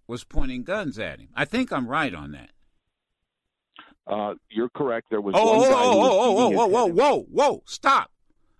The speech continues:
Speaker 1: Hey, I see I'm pretty good at this too. You can stop at, "I'm correct." So, so let's just start there with that argument. If, if, if,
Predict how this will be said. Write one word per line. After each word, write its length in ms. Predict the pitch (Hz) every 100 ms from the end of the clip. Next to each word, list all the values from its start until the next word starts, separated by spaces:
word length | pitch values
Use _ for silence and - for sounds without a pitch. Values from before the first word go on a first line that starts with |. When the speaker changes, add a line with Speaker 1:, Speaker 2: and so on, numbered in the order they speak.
| _ _ _ _ -
Speaker 1:
Hey, 220 | 127 73 _ _ _ _ _ -
I 80 | 117
see 160 | -
I'm 180 | 165 175
pretty 240 | 170 135 110
good 240 | 127 101
at 120 | 80
this 240 | 82 80 -
too. 260 | 123 76 - - - _ _ _ _
You 140 | 139
can 160 | 226 220
stop 440 | - 175 185 -
at, 220 | 117 95 - _
"I'm 220 | 123 120
correct." 460 | 107 107 127 143 - - _ _ _ _ _ _ _ _ _ _ _ _ _ _ _
So, 380 | - 160 127 - _ - -
so 220 | 127 170 135
let's 320 | 170 269 -
just 220 | 180 165
start 320 | - 185 185 _
there 220 | 269 -
with 140 | 151
that 180 | 151 135
argument. 540 | 117 104 90 85 69 _ _ _ _ _ _ _
If, 300 | 170 180 175 _ -
if, 260 | 170 175 _
if, 300 | 165 170 165